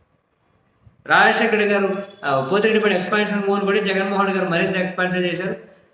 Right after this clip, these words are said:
నెక్స్ట్ రా-, రాయలసీమ లిఫ్ట్ ఇరిగేషన్కి ఆయన మూనుకున్నారు. ఎక్కడో దగ్గర అడుగులు అయితే పడుతూ పోయాయి. చంద్రబాబు నాయుడు గారు ఒక ప్రాజెక్ట్ అయినా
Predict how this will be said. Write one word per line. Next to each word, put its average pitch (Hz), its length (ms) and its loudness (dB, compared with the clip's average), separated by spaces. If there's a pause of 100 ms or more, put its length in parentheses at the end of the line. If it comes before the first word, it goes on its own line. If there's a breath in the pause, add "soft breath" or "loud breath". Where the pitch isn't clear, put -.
(100)
నెక్స్ట్ 190 260 0
రా-, 170 600 0
రాయలసీమ 202 480 2
లిఫ్ట్ 185 260 0
ఇరిగేషన్కి 185 520 -2
ఆయన 180 260 2
మూనుకున్నారు. 170 600 -2 (2250)
ఎక్కడో 202 200 2
దగ్గర 233 260 4
అడుగులు 214 260 4
అయితే 208 200 2
పడుతూ 196 340 0
పోయాయి. 160 520 -2 (480)
చంద్రబాబు 196 340 2
నాయుడు 202 140 0
గారు 196 160 2
ఒక 165 240 0
ప్రాజెక్ట్ 196 380 2
అయినా 175 180 -2